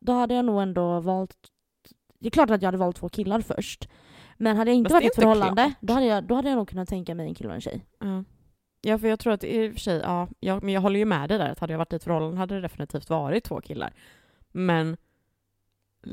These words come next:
Speaker 2: jag tror att det grundar sig i något som vi kommer prata mer om lite längre fram. Så då är det ju, alltså, svartsjuka då, som hade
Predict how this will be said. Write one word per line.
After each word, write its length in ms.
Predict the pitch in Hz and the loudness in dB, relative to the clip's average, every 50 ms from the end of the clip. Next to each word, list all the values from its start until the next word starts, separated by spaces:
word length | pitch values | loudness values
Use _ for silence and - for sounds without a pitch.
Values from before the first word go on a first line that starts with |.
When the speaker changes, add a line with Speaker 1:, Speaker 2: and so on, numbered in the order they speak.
| - - _ - - - - | -14 -14 _ -20 -20 -20 -10
Speaker 2:
jag 260 | - - 202 196 - | 0 2 2 2 2
tror 300 | - - 202 185 180 202 | 2 2 2 4 4 4
att 120 | 226 226 | 4 4
det 100 | - 185 | 2 -2
grundar 540 | 160 - 185 190 190 175 165 156 160 151 165 | 0 2 2 4 4 2 0 0 0 0 0
sig 200 | - - 175 165 | 0 2 2 2
i 40 | 165 | 2
något 320 | 170 160 165 - 147 - | 2 2 2 0 -2 -4
som 160 | - 151 147 | -2 -4 -2
vi 140 | 131 139 143 | 0 -2 -4
kommer 220 | - - 143 135 127 | -4 -4 -6 -6 -4
prata 340 | - - 147 147 - 151 | -2 -2 -4 -2 -2 -4
mer 260 | 147 156 160 151 139 139 | -4 -2 -2 -2 -2 -2
om 120 | 147 147 | -2 -2
lite 180 | 147 156 - 156 | -4 -4 -4 -4
längre 280 | 156 147 147 143 147 | -4 -4 -4 -4 -6
fram. 520 | - - 214 190 139 139 147 165 196 233 233 | -4 -4 -4 -2 -2 -2 -2 -4 -4 -4 -6
Så 120 | - - | -4 -6
då 140 | 196 185 190 | -2 2 4
är 200 | 185 196 185 165 | 4 6 4 4
det 80 | 156 165 | 2 2
ju, 500 | 165 165 160 165 165 165 165 165 165 123 98 | 2 2 2 2 2 2 2 2 2 2 0
alltså, 180 | 120 175 - 175 | 0 -2 -4 -6
svartsjuka 560 | - - 160 - - - 117 - - - 151 | -8 -8 -8 -6 -6 -8 -10 -8 -6 -2 -2
då, 160 | 151 113 - - _ _ | 0 -2 -2 -4 _ _
som 400 | - - 165 143 135 131 104 - | -4 -2 -2 -2 0 -2 -4 -6
hade 380 | 165 170 160 143 135 127 110 | -4 -6 -4 -4 -4 -4 -4